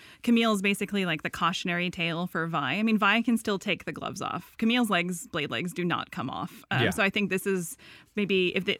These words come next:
Speaker 1: they would never hear each other if they actually had a conversation, 'cause I think Vi has a, a very,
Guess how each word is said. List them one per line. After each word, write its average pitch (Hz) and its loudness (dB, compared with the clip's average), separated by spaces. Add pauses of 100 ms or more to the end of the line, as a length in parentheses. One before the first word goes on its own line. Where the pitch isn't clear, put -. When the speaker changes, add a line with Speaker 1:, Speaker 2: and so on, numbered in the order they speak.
(140)
Speaker 1:
they 247 4
would 254 6
never 220 4
hear 277 2
each 175 2
other 156 -2
if 175 -4
they 160 -2
actually 160 -4
had 156 -4
a 160 -6
conversation, 160 -6
'cause 156 -6
I 160 -6
think 160 -6
Vi 156 -2
has 165 -4
a, 156 -4
a 175 -6
very, 160 -4